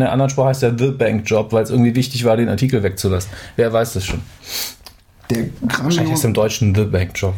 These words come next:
Speaker 2: der grandiose und von mir heißgeliebte Film, äh, The Dangerous Life of Altar Boys heißt auf Deutsch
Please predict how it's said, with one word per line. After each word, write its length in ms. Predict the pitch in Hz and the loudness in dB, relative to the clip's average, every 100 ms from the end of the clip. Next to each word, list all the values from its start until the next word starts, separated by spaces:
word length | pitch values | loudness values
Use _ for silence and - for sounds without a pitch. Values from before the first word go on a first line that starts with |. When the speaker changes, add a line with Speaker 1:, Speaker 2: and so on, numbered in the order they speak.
| 101 | -2
Speaker 2:
der 120 | 127 | -2
grandiose 640 | - 127 165 160 156 147 | 0 2 4 4 4 2
und 160 | 147 143 | 2 2
von 180 | 139 139 | 2 2
mir 160 | 139 | 2
heißgeliebte 600 | 131 151 - 139 139 135 | 2 0 0 0 2 -2
Film, 600 | 131 - 143 143 143 143 135 | -2 0 0 2 2 2 2
äh, 220 | 127 123 | 0 0
The 140 | 127 | 0
Dangerous 480 | 131 165 165 139 139 | 2 2 2 0 2
Life 240 | 139 143 | 0 0
of 100 | 131 - | -4 -2
Altar 400 | 135 143 160 143 | 0 0 0 -2
Boys 540 | 139 135 143 143 - 139 | 0 0 0 0 -2 0
heißt 260 | 127 - | 0 0
auf 140 | 131 - | -2 0
Deutsch 400 | 127 135 - | 0 0 -2